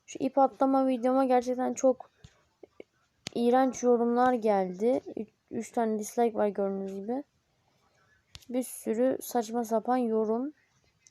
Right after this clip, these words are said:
Ee, böyle yani. Bir sürü bir sürü işte çekebildiğimiz kadar video çekmiştik.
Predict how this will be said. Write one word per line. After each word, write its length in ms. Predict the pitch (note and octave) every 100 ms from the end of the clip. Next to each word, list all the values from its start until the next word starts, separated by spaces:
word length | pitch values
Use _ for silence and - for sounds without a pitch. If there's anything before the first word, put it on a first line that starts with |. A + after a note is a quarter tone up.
| _ _ _ _ _ _ _ _ -
Ee, 840 | A3+ G#3+ G3+ F#3+ F#3 F#3 F#3 F#3 - _ _ _ _ - - - - - C4+ -
böyle 520 | C4+ A#3 G3 A#3+ C#4 _ -
yani. 480 | G#3+ F#3 F#3+ A3+ C4 _ _ _ _ _ _ _ _ _ -
Bir 80 | C4
sürü 340 | - - G3+
bir 40 | F#3
sürü 320 | - A3+ B3
işte 480 | A#3+ - A#3+ A#3+ -
çekebildiğimiz 560 | - A#3+ A#3 A3 G#3 -
kadar 260 | G#3 A3+
video 240 | A3+ G#3 G#3
çekmiştik. 640 | - - - - A#3 C4